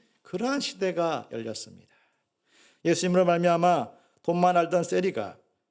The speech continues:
주와 복음 역사에 무익하게 헌신하는 종으로 변화가 되었습니다. 세상 눈치 보고 두려움 많던 그 베드로가 담대히 주와 복음을 선포하는 하나님의 종,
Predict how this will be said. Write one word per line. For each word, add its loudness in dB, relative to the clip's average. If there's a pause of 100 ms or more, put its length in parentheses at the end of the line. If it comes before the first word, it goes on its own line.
주와 2
복음 -2
역사에 -2 (240)
무익하게 -4 (380)
헌신하는 -6 (280)
종으로 -2
변화가 -8
되었습니다. -16 (1000)
세상 -8
눈치 -8
보고 -4
두려움 -2
많던 -10
그 -14
베드로가 -6 (320)
담대히 -4
주와 -4
복음을 -6
선포하는 -16 (320)
하나님의 -2
종, -12